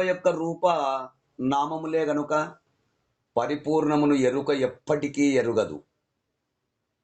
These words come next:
ఎరుకను పరిపూర్ణము ఎరుగదు. ఎందుకు అంటే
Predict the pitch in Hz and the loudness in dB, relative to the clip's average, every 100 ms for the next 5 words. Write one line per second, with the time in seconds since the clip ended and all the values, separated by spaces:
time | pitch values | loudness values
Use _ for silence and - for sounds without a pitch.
0 | _ 120 175 220 233 240 240 226 226 185 | _ 0 0 -2 -8 -6 -4 0 0 2
1 | 226 220 226 220 208 190 123 87 - _ | 0 2 2 2 2 0 -2 -8 -14 _
2 | _ _ _ _ _ _ _ _ _ _ | _ _ _ _ _ _ _ _ _ _
3 | _ _ _ _ _ _ _ _ _ _ | _ _ _ _ _ _ _ _ _ _
4 | 640 _ _ _ - _ _ _ _ 92 | _ _ _ _ -20 _ _ _ _ -2
5 | 156 214 220 240 226 208 202 196 - - | 0 0 2 4 6 4 0 -4 -8 -2
6 | 123 131 | 0 2